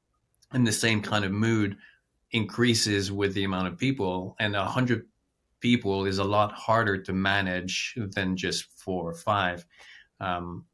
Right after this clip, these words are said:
so yeah, totally, totally agree with you. Um, Chris, was, was space always, like, this attraction for you? I mean, even when you were young, as a kid,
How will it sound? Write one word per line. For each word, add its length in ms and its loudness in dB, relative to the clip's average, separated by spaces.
so 600 -2
yeah, 160 4
totally, 540 -2
totally 340 0
agree 300 0
with 260 -2
you. 220 -2
Um, 360 2
Chris, 300 2
was, 260 2
was 240 4
space 580 2
always, 960 2
like, 260 0
this 260 4
attraction 720 0
for 140 -6
you? 320 0
I 40 -2
mean, 180 0
even 320 2
when 160 0
you 80 -2
were 100 0
young, 500 2
as 140 -6
a 80 0
kid, 400 -2